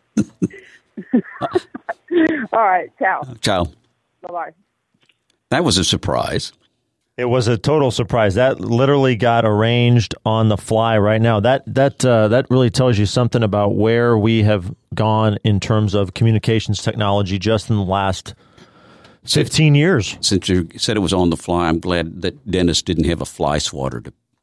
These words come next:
Speaker 3: Yeah.
Speaker 2: take care of that.
Speaker 3: No, no, no flies of that sort,
Speaker 2: Oh,
Speaker 3: Gene.
Speaker 2: okay. Uh, one other thing that's happening, and this is happening tomorrow, and this is in Bryan also, at Saint Anthony's Church,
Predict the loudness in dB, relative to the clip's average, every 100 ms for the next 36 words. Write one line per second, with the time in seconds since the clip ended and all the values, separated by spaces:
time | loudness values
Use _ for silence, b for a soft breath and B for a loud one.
0 | _ _ -4 -2 -2 -2 -4 -2 0 2
1 | 2 2 0 0 2 2 0 -2 0 0
2 | 0 0 0 -2 -4 -8 -10 -4 -2 -2
3 | -4 -2 2 2 0 -2 -2 -4 -8 _
4 | _ b b b b b b b -4 -4
5 | -6 -2 0 2 2 2 2 2 0 -2
6 | -2 0 2 2 2 0 -2 -2 -2 0
7 | 0 0 0 0 0 0 0 0 0 0
8 | 0 -2 -4 -4 -4 -2 0 0 -2 -2
9 | -2 -2 -4 -6 -8 b b b -4 -2
10 | 0 0 0 0 0 0 -2 -6 -14 -20
11 | -8 -2 0 0 -4